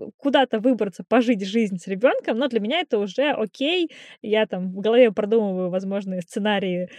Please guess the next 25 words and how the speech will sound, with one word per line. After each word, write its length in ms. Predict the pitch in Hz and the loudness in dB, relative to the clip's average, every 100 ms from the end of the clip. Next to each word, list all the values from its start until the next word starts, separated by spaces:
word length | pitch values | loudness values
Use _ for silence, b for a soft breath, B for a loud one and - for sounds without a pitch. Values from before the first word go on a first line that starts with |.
| B | B
развития 800 | - 214 208 214 - 190 180 185 190 | 0 0 2 -2 -2 0 0 0 -4
ситуации, 600 | 214 233 311 415 262 202 | -4 0 0 0 -2 0
ну, 140 | 247 | 0
или, 140 | 277 | 0
или 220 | - 269 220 | 0 0 2
даже 240 | 226 214 | 2 2
если 200 | 202 208 | -2 -6
случится 360 | 208 220 220 190 | -10 -8 -6 -6
что-нибудь 500 | - 202 185 202 - | -4 -4 -2 -4 -2
экстраординарное, 1080 | 220 - - 196 190 190 208 233 392 285 226 | -2 -2 -6 -4 -2 -2 -2 -2 -2 0 0
я 160 | 208 | 0
тоже 240 | 190 240 240 | 0 -2 -4
понимаю: 380 | 190 190 220 | -6 -4 -4
«Ну, 100 | 202 | -4
окей, 240 | 202 185 233 | -4 0 0
разберёмся». 560 | 196 190 196 175 - - B B B | 0 -2 -2 -4 -10 -18 B B B
Мой 220 | 208 262 | -2 0
муж 360 | 226 233 311 - - | 0 0 -2 -6 -4
один 320 | 196 208 285 | -4 -4 -6
с 80 | 247 | -4
ребёнком 380 | 208 247 233 | -4 -4 -4
в 20 | 196 | -6
магазин 480 | 185 175 202 233 170 | -4 -4 -2 -2 -2
не 140 | 165 | -4
поедет. 500 | 214 226 202 156 | -2 -2 -2 -4